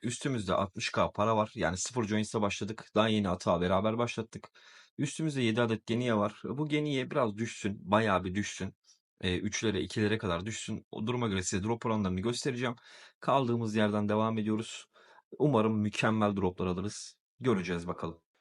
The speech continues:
Farmımıza kaldığımız yerden devam ediyoruz. Şöyle göstereyim. Ee, dört adet geniyemiz kaldı. Yani sekiz saatlik bir farmımız daha var önümüzde.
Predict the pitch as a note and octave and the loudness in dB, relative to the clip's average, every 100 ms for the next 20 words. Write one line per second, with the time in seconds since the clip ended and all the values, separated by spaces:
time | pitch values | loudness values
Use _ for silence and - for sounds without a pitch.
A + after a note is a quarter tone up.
0 | _ _ _ _ _ - G#2+ G#2+ A#2+ C#3+ | _ _ _ _ _ 2 4 6 4 0
1 | D3 D3 C#3+ D#3 C#3 C3+ B2 A2+ A2+ C3 | 4 4 4 0 2 2 4 4 6 6
2 | D3 B2+ B2+ C#3+ - - - _ - - | 4 2 2 0 -10 -20 -20 _ -12 2
3 | D3 C3 C#3+ C#3 - C#3 D3 D3 - A#2 | 4 6 2 0 0 2 0 -4 -4 0
4 | A2+ A2+ C#3 D#3 C3+ A#2 A#2+ C3 C#3 C3+ | 2 4 2 4 2 4 2 4 2 0
5 | - A2+ A2 C3+ A#2 G#2+ - A2+ - - | 4 4 4 2 4 2 0 -6 -4 4
6 | B2 - - - G#2+ A2 A#2 A#2 A2+ A2 | 4 2 -12 4 4 6 2 4 4 6
7 | A#2+ G#2 F#2+ F#2+ G#2 D3+ | 4 4 2 0 0 -2